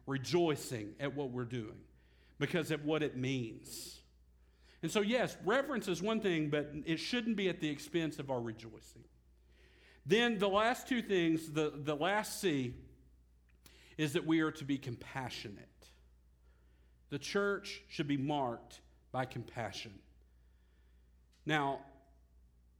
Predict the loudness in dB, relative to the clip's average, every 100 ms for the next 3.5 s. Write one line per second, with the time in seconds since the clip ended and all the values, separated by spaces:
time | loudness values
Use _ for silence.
0 | _ _ 0 0 0 -2 -2 0 0 0
1 | 0 0 2 0 0 0 0 0 0 0
2 | 0 0 0 0 -2 -2 -2 -2 0 0
3 | 0 0 0 0